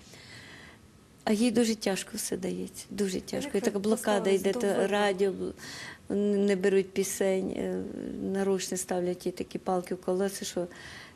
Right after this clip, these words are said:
Speaker 1: е, ну, не формат, не формат, не формат. І, в принципі, вона зараз все думає,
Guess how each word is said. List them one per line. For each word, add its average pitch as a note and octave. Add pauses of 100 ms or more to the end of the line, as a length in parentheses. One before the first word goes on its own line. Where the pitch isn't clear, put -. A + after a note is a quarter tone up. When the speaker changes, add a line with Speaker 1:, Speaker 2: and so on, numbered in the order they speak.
(160)
Speaker 1:
е, F#3 (220)
ну, F#3+ (680)
не G3
формат, G#3+
не F#3+
формат, F#3+
не F#3
формат. F#3
І, F#3+
в -
принципі, A3
вона A3+
зараз A3
все -
думає, G#3